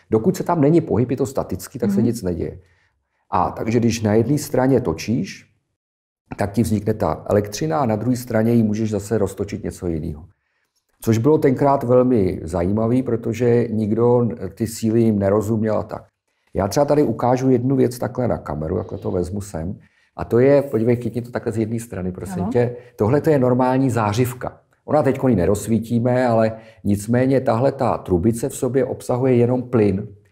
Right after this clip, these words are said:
Speaker 1: ale ne tak hustý, jaký dýcháme, ale hodně ředěnej. To je vákuum.
Speaker 2: Mhm.
Speaker 1: A oni tenkrát experimentovali s vakuovými trubicema. Díky tomu bylo objevený rentgenový záření.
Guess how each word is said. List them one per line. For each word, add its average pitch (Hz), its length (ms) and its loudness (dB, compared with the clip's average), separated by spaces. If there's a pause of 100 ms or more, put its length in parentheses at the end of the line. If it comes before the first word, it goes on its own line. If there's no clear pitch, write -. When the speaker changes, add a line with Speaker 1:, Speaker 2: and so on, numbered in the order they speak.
(340)
Speaker 1:
ale 104 300 2
ne 123 420 2 (120)
tak 107 160 -2
hustý, 107 340 0
jaký 120 240 2
dýcháme, 90 640 -4
ale 90 160 -6
hodně 104 280 -2
ředěnej. 98 480 -4
To - 80 -8
je 92 60 -2
vákuum. 85 420 -4 (240)
Speaker 2:
Mhm. 190 240 -4 (180)
Speaker 1:
A - 120 -6
oni 139 180 4
tenkrát 147 380 2
experimentovali 127 720 0
s 104 80 -4
vakuovými 127 480 0
trubicema. 117 640 -4
Díky 90 220 -4
tomu 117 160 -2
bylo 113 160 0
objevený 113 440 2
rentgenový 110 480 2
záření. 80 500 -8